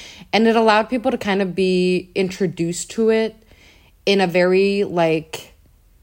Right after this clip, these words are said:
all-around way, 'cause you were getting to meet the drivers and the team principals. You were getting to see how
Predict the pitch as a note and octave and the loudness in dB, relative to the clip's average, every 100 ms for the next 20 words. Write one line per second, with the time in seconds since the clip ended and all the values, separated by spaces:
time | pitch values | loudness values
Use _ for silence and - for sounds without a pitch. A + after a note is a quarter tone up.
0 | _ _ - G3 B3+ C4+ A3+ G#3+ F3 E3 | _ _ 0 2 4 2 0 -2 -2 -2
1 | D#3 G#3 A#3 G#3 G#3+ F#3+ F#3+ F#3+ G3 F#3+ | 0 -2 -4 -4 -4 -2 0 2 2 2
2 | F#3 F#3+ F#3+ G#3 F#3 D#3 A3 A#3+ A#3+ A#3+ | 0 -2 -2 -2 -2 -4 0 0 2 0
3 | B3 A#3+ F3+ D#3+ E3+ F#3 G3+ F#3 G3 F#3+ | 0 -2 -6 -6 -6 -6 -6 -6 -2 -2
4 | F#3 F#3 E3+ E3 E3+ D#3+ D#3+ F3+ E3+ F3 | -2 -4 -4 -4 -6 -8 -8 -4 -4 -4
5 | E3 D#3 D3+ D3+ D#3 | -2 -2 0 -2 -4